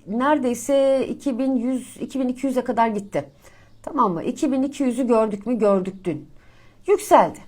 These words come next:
Ne dedik? İki bin yüz kırk dokuz, yüz elli üstü kaldığı sürece önü açık bir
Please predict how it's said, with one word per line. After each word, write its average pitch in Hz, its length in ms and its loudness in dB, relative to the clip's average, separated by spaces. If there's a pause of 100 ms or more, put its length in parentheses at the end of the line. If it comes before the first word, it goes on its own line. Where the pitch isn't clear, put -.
(500)
Ne 339 120 0
dedik? 269 240 2
İki 285 220 -2
bin 285 100 2
yüz 269 220 -2
kırk 269 200 -4
dokuz, 269 280 -4
yüz 262 180 -2
elli 262 280 0
üstü 240 320 -8
kaldığı 262 360 2
sürece 254 440 -2
önü 233 220 -2
açık 254 400 -8
bir 262 280 -6